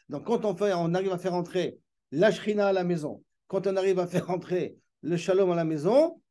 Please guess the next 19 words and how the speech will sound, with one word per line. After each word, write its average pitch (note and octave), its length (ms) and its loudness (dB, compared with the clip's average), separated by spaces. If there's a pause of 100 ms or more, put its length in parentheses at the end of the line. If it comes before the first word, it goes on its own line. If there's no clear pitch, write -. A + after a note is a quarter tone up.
on D3 80 -2
arrive F3+ 200 2
à F3+ 80 0
faire F3+ 140 -2
entrer F3 200 -4
Akadosh E3+ 340 -4
Baruch F3 220 -6
Hu B3 100 -4
et A3+ 40 0
on F#3 120 -2
arrive D#3+ 180 -4
à D3 100 -4
faire D#3 140 -8
entrer D3 220 -8
automatiquement C#3 800 -4 (240)
le F3+ 100 2
Shalom D#3+ 340 -2
Ba'olam C3+ 360 -2
Kulo. A2+ 320 -12